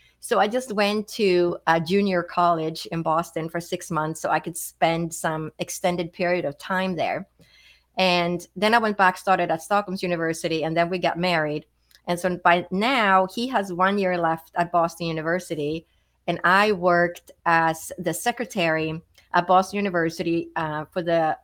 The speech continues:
biomedical engineering department. And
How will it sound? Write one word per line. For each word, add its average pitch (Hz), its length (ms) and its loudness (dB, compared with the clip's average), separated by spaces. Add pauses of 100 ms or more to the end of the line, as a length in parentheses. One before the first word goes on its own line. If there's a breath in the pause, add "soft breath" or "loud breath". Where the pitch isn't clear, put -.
(220)
biomedical 185 1000 2
engineering 175 600 -2
department. 139 600 -4 (600 soft breath)
And 196 420 2